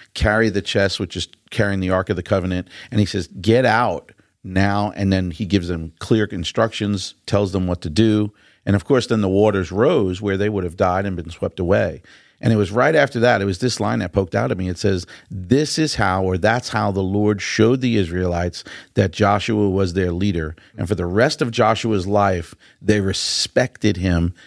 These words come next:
as they had respected Moses. And of course, you know, in the Hebrew mind, Moses, it was like Jesus, Moses, or,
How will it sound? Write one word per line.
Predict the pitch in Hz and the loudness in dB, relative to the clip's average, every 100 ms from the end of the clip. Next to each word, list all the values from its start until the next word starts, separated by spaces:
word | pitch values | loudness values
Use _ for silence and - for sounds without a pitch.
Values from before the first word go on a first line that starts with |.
| - _ - | -20 _ -4
as | 107 110 104 | 0 0 2
they | 104 98 | 0 2
had | 98 92 | 0 0
respected | 92 - - 101 - 101 80 | -4 -6 -2 -4 -2 -4 -2
Moses. | 90 87 78 78 | 0 0 0 0
And | 98 | 0
of | - | 2
course, | 117 104 - - - - | 2 2 -2 -12 -14 0
you | 135 | 2
know, | 113 | 2
in | 98 | 0
the | |
Hebrew | 95 120 104 | 0 2 2
mind, | 95 90 90 | 0 -2 -2
Moses, | 95 113 90 92 85 | 2 2 2 -2 -2
it | 92 | -2
was | 90 | -2
like | 90 85 73 | -2 -4 -2
Jesus, | 92 90 85 78 | 0 2 2 2
Moses, | 87 92 85 85 | 4 4 4 0
or, | 85 82 | -2 -6